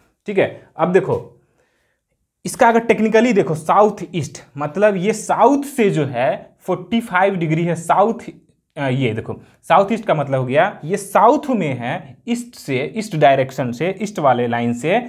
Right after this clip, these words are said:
साउथ में कितना डिग्री है, फ़ोर्टी फ़ाइव डिग्री साउथ ईस्ट का मतलब ये हो, टेक्निकल लैंग्वेज। बाकी अभी और समझ में आएगा जब इसको other than हम लोग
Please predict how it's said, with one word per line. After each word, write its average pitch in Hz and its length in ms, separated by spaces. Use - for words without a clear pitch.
साउथ 202 360
में 165 160
कितना 135 280
डिग्री 127 280
है, 180 180
फ़ोर्टी 175 220
फ़ाइव 170 240
डिग्री 127 240
साउथ 120 280
ईस्ट 113 180
का 127 60
मतलब 113 320
ये 110 100
हो, 113 60
टेक्निकल 190 460
लैंग्वेज। 110 360
बाकी 151 280
अभी 196 140
और 185 240
समझ 165 280
में 160 120
आएगा 135 240
जब 160 200
इसको 156 340
other 190 220
than 180 220
हम 156 160
लोग 220 200